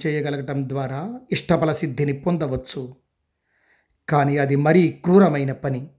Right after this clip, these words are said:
రాజ్య పరిత్యాగం ద్వారా పొందే శాంతి కూడా మరణంతో సమానమే. అది శత్రువులకు నిత్యము అనుమానాలను కల్పిస్తూనే ఉంటుంది.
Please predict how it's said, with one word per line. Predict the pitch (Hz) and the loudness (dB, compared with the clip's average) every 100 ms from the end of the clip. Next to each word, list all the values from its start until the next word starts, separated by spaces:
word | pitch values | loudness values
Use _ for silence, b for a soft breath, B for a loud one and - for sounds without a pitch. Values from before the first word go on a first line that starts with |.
| _ _ _ _ _ - | _ _ _ _ _ -6
రాజ్య | 151 165 165 - 170 | 4 6 6 4 0
పరిత్యాగం | 147 214 196 185 185 170 165 147 | 4 4 4 4 6 6 2 2
ద్వారా | 160 160 160 | 4 4 4
పొందే | 160 160 156 156 | 2 -2 0 -2
శాంతి | 151 185 180 - 160 | 0 2 0 -2 -6
కూడా | - 143 139 180 | -6 -6 -2 0
మరణంతో | 233 185 165 151 139 160 143 | 2 4 4 0 -2 -2 -2
సమానమే. | - 170 143 139 131 127 - _ _ _ _ _ _ _ _ _ 165 | 0 0 0 -2 -2 -6 -12 _ _ _ _ _ _ _ _ _ 0
అది | 151 156 | 2 4
శత్రువులకు | - 190 180 165 160 160 | 4 4 4 4 4 4
నిత్యము | 165 185 190 180 165 165 160 | 4 4 4 2 2 4 6
అనుమానాలను | 190 196 175 165 160 156 | 8 6 6 2 2 0
కల్పిస్తూనే | 156 202 196 196 - 175 160 | 2 0 2 -2 -2 -2 0
ఉంటుంది. | 151 143 139 139 123 120 | 0 -4 -4 -4 -6 -10